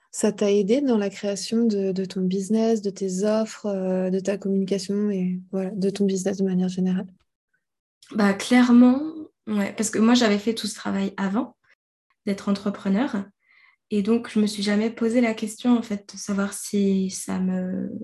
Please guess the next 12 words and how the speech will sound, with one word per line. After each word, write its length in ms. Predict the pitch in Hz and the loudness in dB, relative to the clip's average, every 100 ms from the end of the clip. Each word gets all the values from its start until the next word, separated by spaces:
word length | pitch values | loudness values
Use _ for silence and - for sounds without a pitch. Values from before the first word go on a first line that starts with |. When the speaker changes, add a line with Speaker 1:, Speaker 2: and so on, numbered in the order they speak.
| 214 226 - _ - | -10 -12 -16 _ -8
Speaker 2:
si 140 | 214 | -2
ça 100 | 202 | 2
m'avait 320 | 190 190 196 214 | 2 2 2 2
aidée. 320 | 202 269 - _ _ _ _ _ - | 4 2 0 _ _ _ _ _ -6
Mais 240 | 202 202 | -2 0
oui, 100 | 208 | -2
je 120 | 220 | -4
pense 260 | - 202 - | -4 -4 -4
que 100 | 196 | -4
oui, 420 | 190 190 240 277 | -2 4 6 6
parce 300 | 202 202 202 | 4 0 -2
que 540 | - 226 226 220 - | -2 -2 0 -2 -6